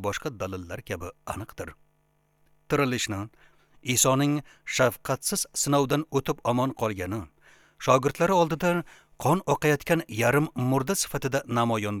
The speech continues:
bo'lishi va shogirdlarini odamlarga o'zining qayta tirilganini aytishga ko'ndirgani kabi har qanday nazariyani rad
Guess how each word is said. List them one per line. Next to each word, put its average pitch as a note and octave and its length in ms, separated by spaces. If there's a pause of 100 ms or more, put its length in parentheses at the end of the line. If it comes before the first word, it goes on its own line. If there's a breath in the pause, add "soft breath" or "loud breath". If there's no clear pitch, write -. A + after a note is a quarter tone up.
bo'lishi F#2+ 380 (560 soft breath)
va B2 80 (100)
shogirdlarini A2+ 760 (540 soft breath)
odamlarga C#3+ 500 (120)
o'zining E3 280 (180)
qayta C#3 320
tirilganini D3+ 520 (120)
aytishga C3+ 400
ko'ndirgani G#2+ 580
kabi G2 220 (520 soft breath)
har E3 140 (120)
qanday A#2+ 300 (180)
nazariyani F#2 600 (260)
rad - 180